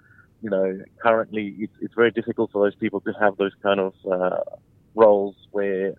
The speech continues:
um, they are, um, if you like, a little bit, um, hybrid <clears throat> or, or, or, or mixed roles. And whilst, uh, there is a significant need to, for universities to be more, uh, engaged with the private sector, uh,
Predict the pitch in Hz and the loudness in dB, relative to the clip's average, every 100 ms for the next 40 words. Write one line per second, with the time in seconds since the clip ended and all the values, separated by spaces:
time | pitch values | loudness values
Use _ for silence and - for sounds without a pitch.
0 | 92 92 90 87 _ 98 95 92 95 92 | -6 -4 -6 -8 _ -6 -4 0 0 0
1 | 92 92 92 _ _ _ _ _ - 90 | 0 -2 -4 _ _ _ _ _ -6 -4
2 | 87 87 101 - 101 98 92 - 98 104 | -4 -6 -14 -6 2 2 2 -2 -4 -4
3 | 104 110 _ - 92 92 87 87 _ _ | -4 -6 _ -4 -4 -4 -10 -16 _ _
4 | _ _ _ - 123 120 92 76 _ _ | _ _ _ 0 4 4 0 -6 _ _
5 | - - - 143 104 - 98 92 98 95 | -12 -10 -4 -4 -4 -6 -4 0 0 0
6 | 95 90 - 101 117 - - 95 90 85 | -2 -2 -2 -2 -4 -6 -14 -2 -2 -2
7 | - _ _ - - - - 110 104 107 | -8 _ _ -20 -20 -20 0 2 8 8
8 | 107 _ - 110 104 _ - 113 107 104 | 8 _ -4 -2 -2 _ 2 4 4 -4
9 | 107 113 107 98 101 127 131 - 104 - | -6 -8 -8 -6 -4 -2 -4 -8 -18 -8
10 | 107 104 101 110 110 104 98 - 101 104 | -4 -2 4 4 4 -2 -4 -4 -2 4
11 | 104 104 - _ _ _ _ - 90 95 | 6 6 4 _ _ _ _ 0 0 0
12 | 101 101 110 107 - - 101 101 110 101 | -2 4 4 4 0 -4 -2 2 4 4
13 | 95 - 113 - 101 98 _ _ _ 92 | 4 2 0 4 4 4 _ _ _ -4
14 | 92 | -4